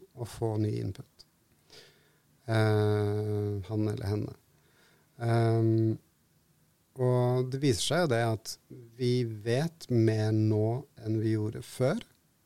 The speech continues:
Men ikke fordi vi lagrer mer informasjon, men fordi vi lagrer mer referanser til informasjon. Så jeg vet ikke hvordan jeg,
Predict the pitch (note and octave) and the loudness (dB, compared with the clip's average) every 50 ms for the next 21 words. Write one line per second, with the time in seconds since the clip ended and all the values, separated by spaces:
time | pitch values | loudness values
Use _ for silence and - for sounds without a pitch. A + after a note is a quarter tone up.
0 | _ _ _ _ _ _ _ _ _ _ _ _ _ _ _ _ _ C3 C3 C3 | _ _ _ _ _ _ _ _ _ _ _ _ _ _ _ _ _ 0 2 2
1 | C3 B2 - - A#2 - - E3+ D#3 C3+ B2+ B2+ A#2 A2+ A2+ A#2+ A#2 A#2 A2+ A2+ | 2 0 0 -6 -6 -4 -2 0 2 4 2 2 0 -2 -4 0 2 4 4 4
2 | A2+ A2+ A2 G#2 G2+ _ _ _ _ _ - A#2 A#2+ B2 A#2+ B2 A#2+ A2 G#2 F#2+ | 4 2 2 0 -4 _ _ _ _ _ -18 -16 -12 -6 -2 0 0 2 0 0
3 | F2+ G2+ - G#2 G2+ G2+ G2+ G2+ G2 G2 G2 G2 G2 G2 - - G#2+ G2+ G#2 - | -2 -2 -2 0 0 2 0 0 0 -2 -4 -4 -6 -8 -10 -16 -12 -10 -10 -6
4 | - D3 E3+ F#3+ E3+ C3 B2+ A#2 G#2 - A#2+ A#2 A2+ G#2+ A2+ A2 A2 A2 G#2+ G2+ | -4 -4 -2 -2 -2 -2 -4 -4 -6 -8 -8 -8 -6 -4 -4 -4 -2 -4 -2 -4
5 | G#2+ G#2+ A2 G#2+ G#2+ G2+ G#2 G2+ G#2 G#2+ G2+ A2 F#2+ - A2+ A#2 A2 G2+ G2 G2+ | -2 0 0 0 0 0 -2 -2 -4 -4 -4 -6 -6 -4 -4 -2 -2 -2 -4 -4
6 | G2+ - - - - A#2+ G2+ A2 G#2+ G2+ G2+ G#2 F#2 F2+ G#2 G#2+ G#2 - - A#2 | -8 -10 -10 -6 -6 -6 -4 -4 -4 -4 -4 -6 -6 -8 -12 -14 -14 -12 -10 -10
7 | B2 C#3+ _ _ _ _ _ _ _ _ _ _ _ _ _ _ _ _ _ _ | -12 -12 _ _ _ _ _ _ _ _ _ _ _ _ _ _ _ _ _ _
8 | _ _ _ _ _ _ _ _ _ _ _ - - A#2 A#2 A2+ G2+ - A2+ A#2+ | _ _ _ _ _ _ _ _ _ _ _ -6 -2 0 0 0 -2 -2 -2 0
9 | A#2 A#2 A#2+ A#2+ A2+ G#2+ A#2+ A#2 A2+ A2 - _ - _ _ C#3 - _ _ _ | 0 2 2 0 0 0 0 0 0 -2 -6 _ -20 _ _ -20 -20 _ _ _
10 | - - D3+ D#3+ D3+ C3 A#2 A#2 A#2 G#2+ - - A2+ A2 G#2+ A2 G#2+ G#2+ G#2 G#2 | -4 -4 -2 -2 -2 -2 0 -2 -2 -2 -2 -2 -2 0 0 0 2 2 2 2
11 | G#2 G#2 G#2 G2+ G2+ G#2 G2+ | 2 2 2 2 0 0 -2